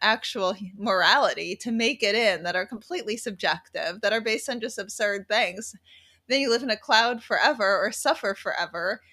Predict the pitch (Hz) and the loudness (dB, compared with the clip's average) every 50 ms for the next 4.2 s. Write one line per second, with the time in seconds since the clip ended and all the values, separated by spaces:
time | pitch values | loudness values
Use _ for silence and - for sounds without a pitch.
0 | _ - - _ _ _ - - 339 359 359 370 359 359 330 247 - _ 226 - | _ -20 -20 _ _ _ 2 2 2 2 -2 -4 -6 -8 -10 -14 -18 _ -6 2
1 | - 247 226 330 392 - - - 294 247 - - - 247 220 240 - 240 233 226 | 4 6 6 6 4 2 -2 0 2 2 2 2 0 0 0 0 0 -4 -6 -6
2 | 220 220 - 240 226 208 202 202 202 202 202 196 196 190 190 196 220 - - 220 | -6 -6 -8 -8 -6 -6 -4 -6 -6 -4 -6 -6 -6 -8 -12 -14 -16 -6 -2 -2
3 | 220 214 - 208 - - 220 196 - 208 - - - - 214 233 190 190 190 185 | -2 -2 -2 -6 -8 -8 -8 -8 -8 -10 -12 -12 -10 -6 -4 -2 -2 -2 0 -2
4 | 180 175 185 208 | -2 -2 -4 -8